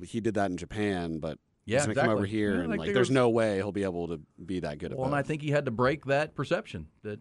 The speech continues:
Speaker 2: you know, well, it's really not possible to do this and be that good. And
Speaker 1: I mean, the M L B The Show, the video game, had to put, like, two-way players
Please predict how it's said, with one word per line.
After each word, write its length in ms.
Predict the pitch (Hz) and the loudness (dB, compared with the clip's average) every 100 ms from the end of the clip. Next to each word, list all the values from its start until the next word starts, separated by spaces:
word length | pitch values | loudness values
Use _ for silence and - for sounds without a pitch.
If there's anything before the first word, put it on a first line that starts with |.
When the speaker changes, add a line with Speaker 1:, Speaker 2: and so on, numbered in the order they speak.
| - | -12
Speaker 2:
you 120 | 120 113 | -10 -6
know, 200 | 110 110 - - - | -6 -8 -14 -20 -12
well, 160 | 107 | -10
it's 160 | 143 135 | -8 -8
really 200 | 120 107 | -2 -2
not 160 | 82 71 | -2 -6
possible 380 | 90 82 85 80 | -8 -8 -12 -12
to 100 | 90 | -8
do 180 | 90 | -6
this 220 | 87 87 90 | -6 -6 -4
and 80 | |
be 80 | 87 | -4
that 200 | 90 82 | -4 -6
good. 260 | 87 95 90 | -6 -6 -6
And 140 | 87 - _ - | -8 -12 _ -4
Speaker 1:
I 60 | 117 | 2
mean, 140 | 131 | 2
the 120 | 127 | 4
M 100 | 156 | 4
L 120 | 160 | 4
B 100 | 143 | 4
The 120 | 135 120 | 4 2
Show, 340 | - 127 101 | 2 2 2
the 100 | 90 | 0
video 320 | 85 107 98 | 0 2 2
game, 480 | 80 76 71 69 73 _ _ | 0 -4 -8 -8 -12 _ _
had 220 | 92 92 | -6 -4
to 80 | 92 | -4
put, 260 | 104 85 - | -4 -4 -6
like, 240 | 78 78 - _ - | -14 -14 -16 _ -10
two-way 360 | - 101 92 | -2 0 2
players 800 | - 98 90 82 80 76 - - | 2 0 2 2 -2 -4 -6 -10